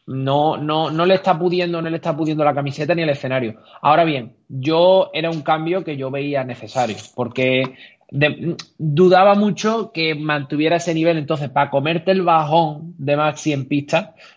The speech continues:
yo soy más partidario de jugadores secundarios que te han dado un rendimiento y el partido ya no está para ellos, rápido al banquillo y sacar titular para que te aguante la olita. Me gustó esa decisión de Rivers, la verdad, no, no te voy a mentir. Y por cierto,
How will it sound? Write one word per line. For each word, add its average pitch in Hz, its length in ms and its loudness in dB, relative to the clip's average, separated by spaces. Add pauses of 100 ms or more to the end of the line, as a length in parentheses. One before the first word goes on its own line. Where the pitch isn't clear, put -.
yo 147 140 2
soy 160 160 2
más 165 140 2
partidario 156 460 4
de 123 40 -6
jugadores 139 320 0
secundarios 151 540 -2
que 107 300 -12
te 143 100 0
han 147 120 0
dado 151 160 0
un 147 60 -4
rendimiento 147 460 -2
y - 20 -4
el 120 60 -6
partido 123 260 -2
ya 151 80 2
no 151 60 -2
está 147 180 2
para 139 180 4
ellos, 175 220 2 (460)
rápido 135 320 2
al 147 60 2
banquillo 135 400 0
y 165 40 0
sacar 123 440 0
titular 131 400 0
para 151 220 0
que 120 160 -8
te 123 160 -10
aguante 123 500 -4
la 135 80 2
olita. 131 380 -2 (160)
Me 147 160 2
gustó 143 240 0
esa 208 140 4
decisión 196 420 0
de 185 80 2
Rivers, 190 360 0 (140)
la 131 100 -6
verdad, 135 360 -4 (280)
no, 135 220 -2
no 143 100 0
te 147 100 0
voy 147 60 4
a 143 40 0
mentir. 151 420 2
Y - 80 -4
por 127 160 0
cierto, 139 480 0